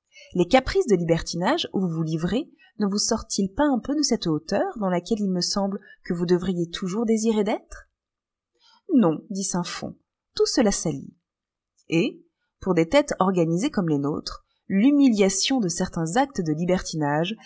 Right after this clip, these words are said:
sert d'aliment à l'orgueil. Et comme j'étais nue, « Ah, le beau cul, Juliette », me dit le paillard en se l'exposant.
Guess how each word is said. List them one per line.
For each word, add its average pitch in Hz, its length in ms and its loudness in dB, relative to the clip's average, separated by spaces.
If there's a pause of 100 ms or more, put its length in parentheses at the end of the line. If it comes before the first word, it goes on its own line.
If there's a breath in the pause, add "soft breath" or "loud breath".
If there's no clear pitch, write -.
(160 loud breath)
sert 170 280 -2
d'aliment 185 420 2
à 160 80 4
l'orgueil. 147 560 -4 (1160 loud breath)
Et 180 120 2
comme 381 200 0
j'étais 180 320 0
nue, « 139 520 -6 (280)
Ah, 180 440 6
le 220 140 4
beau 190 160 4
cul, 185 300 -4
Juliette », 143 540 -6
me 170 100 -2
dit 160 160 -6
le 147 100 -4
paillard 170 640 0 (340 loud breath)
en 190 60 -4
se - 140 -4
l'exposant. 156 680 -4